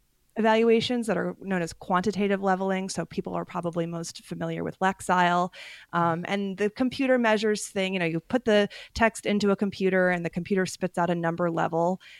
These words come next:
and it's counting things. It's counting how many words are in the text, how many words are in a sentence, how many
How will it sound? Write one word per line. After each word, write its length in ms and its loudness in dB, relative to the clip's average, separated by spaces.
and 140 -2
it's 140 -10
counting 520 -4
things. 380 -10
It's 140 -14
counting 500 -8
how 100 -6
many 220 -4
words 460 -4
are 100 0
in 100 -6
the 80 -6
text, 480 -4
how 140 -8
many 220 -8
words 360 -2
are 100 -8
in 60 -8
a 60 -4
sentence, 560 -8
how 80 -8
many 300 -10